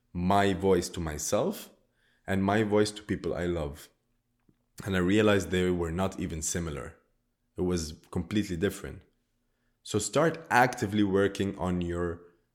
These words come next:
voice towards yourself, how you speak to yourself, which words you use when you talk to yourself. It's very,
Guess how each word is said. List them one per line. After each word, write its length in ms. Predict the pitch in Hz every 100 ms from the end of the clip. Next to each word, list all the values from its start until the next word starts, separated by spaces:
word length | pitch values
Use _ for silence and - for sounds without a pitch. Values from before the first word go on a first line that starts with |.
| _
voice 640 | 87 90 85 71 - - - _ _ _ _ _ _ _ _
towards 400 | 95 95 95 85
yourself, 560 | 82 - 87 71 - -
how 200 | - 104
you 180 | 95 82
speak 340 | - 98 -
to 100 | -
yourself, 500 | 80 82 - 87 76
which 280 | 107 113 -
words 420 | 104 110 110 107
you 80 | 101
use 480 | 92 104 107 90 80
when 140 | 80
you 100 | 76
talk 240 | 73 78 -
to 100 | 76
yourself. 480 | 71 - 53 - _ _ _ -
It's 160 | 95
very, 500 | - 107 104 101 98